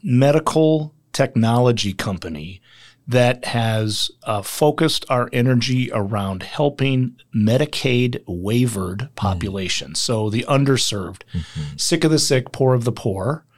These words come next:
Speaker 1: in most cases, are our clients. Um, the, the state calls them clients. You, you can interchange patients if you'd like,
Speaker 2: Yep.
Speaker 1: but that's, that's what, that's what this population is. And the idea is, how do we work upstream
Speaker 2: Yeah.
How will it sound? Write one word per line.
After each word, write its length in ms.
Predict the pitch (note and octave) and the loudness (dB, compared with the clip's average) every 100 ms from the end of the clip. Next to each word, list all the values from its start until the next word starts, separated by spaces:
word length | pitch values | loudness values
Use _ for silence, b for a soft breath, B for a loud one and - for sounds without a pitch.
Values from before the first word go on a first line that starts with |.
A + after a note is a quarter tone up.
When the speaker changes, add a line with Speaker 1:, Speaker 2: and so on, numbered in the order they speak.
| b b b | b b b
Speaker 1:
in 120 | A#2+ | 4
most 380 | A#2 B2 B2+ - | 6 6 4 0
cases, 540 | - F2+ - C#3 E3 | -4 -4 -4 -2 -4
are 300 | - A#2 A2+ - | -2 -2 -2 -2
our 180 | A2 G#2 | -4 -2
clients. 880 | - - G#2 F#2 F#2 D#3+ - - - | -6 -6 -6 -4 -4 -4 -4 -6 -6
Um, 340 | G2+ G#2 G#2+ - | -4 -4 -6 -12
the, 320 | A2+ A2 A#2+ _ _ _ | -4 -4 -4 _ _ _
the 80 | A#2 | -4
state 340 | - C3 C3+ | 0 2 0
calls 240 | - B2 A#2+ | 2 2 2
them 100 | A#2 | 2
clients. 640 | - A#2 G#2+ A2 G#2 - | 0 -2 0 -2 -2 -2
You, 140 | A#2+ - _ | -4 -4 _
you 120 | A#2+ | -4
can 160 | A#2 A#2 | 0 0
interchange 520 | A#2+ A2+ G2+ A2 G2 | 2 0 2 -2 -2
patients 480 | A#2 G#2+ - G2+ - | -4 -4 -4 -6 -8
if 100 | G#2+ | -10
you'd 120 | F#2+ | -12
like, 280 | F2+ F2 - | -10 -8 -6
Speaker 2:
Yep. 60 | |
Speaker 1:
but 140 | A2 A#2 | -6 -4
that's, 360 | A2 G2 - - B B B B | -6 -4 -6 -8 B B B B
that's 200 | C#3 B2 | -2 0
what, 220 | C#3+ D3 - | 0 0 -2
that's 260 | B2 B2 | -2 -2
what 160 | - A#2+ | -2 -4
this 140 | A2+ | -4
population 720 | - A#2 A#2 A2 G2 G2 G#2 G2 | -4 -4 -4 -6 -6 -4 -4 -8
is. 460 | E2+ D2+ G2 - - B B B B B B - | -10 -12 -8 -8 -8 B B B B B B 0
And 120 | C#3+ | 2
the 120 | D3 | 4
idea 480 | D3 C#3 B2 D#4+ - | 4 2 4 4 4
is, 480 | - B2 B2 A#2 - | 4 2 2 2 -4
how 280 | - - E3 | -10 -4 0
do 80 | A#3 | 2
we 160 | C4+ A#3 | 2 2
work 520 | D3+ D3+ D3 D3 - - | 2 2 2 -2 -8 0
upstream 1120 | C#3 - - - - - D3 C#3+ E2 D#2 B2+ | 0 0 -6 -4 -4 -4 -2 -2 -4 -2 -2
Speaker 2:
Yeah. 360 | F#3 G#2 E2 | -2 -4 -8